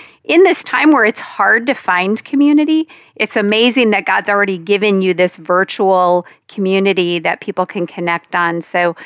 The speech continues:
um, I don't, I don't look at that very lightly at all because I believe that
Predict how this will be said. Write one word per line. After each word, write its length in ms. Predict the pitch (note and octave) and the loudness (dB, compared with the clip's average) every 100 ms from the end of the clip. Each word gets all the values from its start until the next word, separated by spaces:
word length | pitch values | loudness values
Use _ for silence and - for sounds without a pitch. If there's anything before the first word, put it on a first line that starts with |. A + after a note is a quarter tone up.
| - _ - | -20 _ -8
um, 320 | F3 E3+ E3 - | -4 -2 -4 -4
I 140 | - A3 | -4 0
don't, 260 | A#3 G#3+ - | 0 -2 -4
I 100 | A3 | -2
don't 220 | A3 A3 | -2 -2
look 140 | A3 | -2
at 100 | C#4 | -2
that 220 | - F#3+ - | -2 -2 0
very 200 | G3 F#3 | 0 0
lightly 400 | F#3 F#3 F#3+ F3 | -2 -2 -2 -2
at 100 | F3 | 0
all 200 | F3 E3+ | 0 0
because 440 | F3+ - F3+ F3 | -4 -4 -4 -4
I 160 | - F#3+ | -6 -6
believe 520 | F#3 F#3 G3+ G3+ F#3 | -8 -10 -8 -8 -4
that 220 | F#3 F3+ | -2 -2